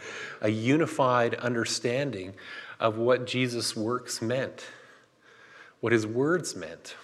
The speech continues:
so that those words can transform us. Uh, it says, uh, in Second Timothy four three, "For the time is coming when people will not endure sound teaching, but have itching ears, that they will accumulate for themselves teachers to suit their own,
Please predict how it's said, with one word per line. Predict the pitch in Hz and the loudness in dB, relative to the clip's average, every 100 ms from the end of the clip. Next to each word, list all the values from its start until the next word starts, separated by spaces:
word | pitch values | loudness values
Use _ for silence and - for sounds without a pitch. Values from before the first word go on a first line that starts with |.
| - - _ - | -20 -20 _ -8
so | - 123 | 0 2
that | 113 | 4
those | 131 131 120 | 4 4 2
words | 117 127 127 - | 4 4 4 0
can | 113 | -2
transform | - 117 117 - 127 135 117 | 0 0 0 -2 -2 0 0
us. | 80 - - - - - - - - | -4 -6 -8 -12 -16 -12 -12 -10 4
Uh, | 127 123 | 8 8
it | - | 8
says, | 127 110 - 123 | 6 6 4 4
uh, | |
in | 120 117 | 4 4
Second | - 131 127 | 4 2 2
Timothy | 143 139 135 | 2 4 2
four | - 123 120 | 4 4 4
three, | - 147 | 4 4
"For | 139 123 | 4 2
the | 117 | 0
time | - 135 139 143 | 0 4 4 4
is | 117 - | 2 0
coming | - 143 139 113 107 - - - - - | 2 2 4 2 -2 -8 -16 -14 -14 0
when | 127 127 | 2 4
people | 165 143 | 2 4
will | 127 123 | 4 6
not | 117 123 127 | 8 6 4
endure | 113 110 123 | 2 4 4
sound | - 127 117 110 | 4 4 2 2
teaching, | - 131 131 - 101 | -2 -4 -2 -2 0
but | 110 | 2
have | 104 - | 2 0
itching | 151 - 151 135 | -6 -2 -2 2
ears, | 135 131 101 87 | 4 6 4 0
that | 104 - | -4 -2
they | 117 | 0
will | 110 107 - - - | 0 -2 -6 -12 -8
accumulate | - - - 165 160 143 139 | -8 -4 4 6 6 2 0
for | - 120 | -2 -4
themselves | 113 - 123 104 - | 0 4 6 6 2
teachers | - 135 - 104 - | 0 -2 0 -2 -4
to | - | -8
suit | - - 131 - | -6 -6 -6 -4
their | 117 113 | -4 -4
own, | 113 117 110 | -4 -2 -4